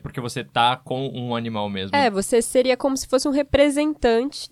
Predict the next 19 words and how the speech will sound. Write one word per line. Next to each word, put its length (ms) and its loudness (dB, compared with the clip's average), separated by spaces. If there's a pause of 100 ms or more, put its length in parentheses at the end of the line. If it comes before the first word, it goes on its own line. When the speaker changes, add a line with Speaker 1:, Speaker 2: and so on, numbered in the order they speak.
(120)
Speaker 2:
dessas 340 -2
unidades 380 0
do 100 -2
governo 480 0
que 140 -10
mantém 360 -2
o 60 -2
animal, 440 -2
né? 220 -6 (180)
Speaker 1:
E 180 0
isso 160 0
é 100 0
mundialmente 800 0
ou 280 0
é 140 0
simplesmente 460 -8
somente 280 -6
no 60 -8
Brasil? 320 -4